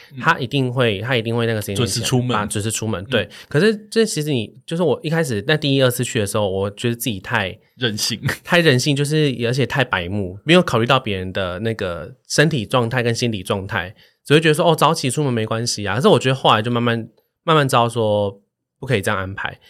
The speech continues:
Speaker 2: 所以后来有一趟跟家人去东京，然后跟朋友去冈山，都是比较自在的，就是觉得说一天我们可能就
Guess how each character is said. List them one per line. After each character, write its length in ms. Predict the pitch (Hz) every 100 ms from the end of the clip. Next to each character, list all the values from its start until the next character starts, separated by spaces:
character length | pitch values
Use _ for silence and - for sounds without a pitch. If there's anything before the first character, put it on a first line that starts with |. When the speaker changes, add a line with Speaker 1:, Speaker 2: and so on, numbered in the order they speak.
| _
Speaker 2:
所 160 | - 196
以 20 |
后 140 | 180 220
来 60 | 143
有 180 | 110 98
一 100 | 120
趟 280 | 156 147
跟 180 | 135 120
家 160 | 123 120
人 140 | 101
去 320 | 101 113 101
东 260 | 95 101 98
京， 160 | 101 92
然 100 | 92
后 140 | 104
跟 260 | 101 101 107
朋 140 | 107
友 100 | 95
去 560 | - 107 92 87 87 110 _ _
冈 200 | 101 101
山， 340 | - 98 98 110 _ _ _ _ -
都 120 | 123
是 200 | 123 135
比 120 | 107
较 140 | 101 110
自 220 | - 101
在 260 | 110 82
的， 140 | - -
就 120 | 143
是 60 | 139
觉 120 | 113
得 40 |
说 140 | 113 127
一 60 |
天 200 | 123 120
我 40 | 104
们 100 | 92
可 120 | 101
能 80 | 92
就 280 | 120 113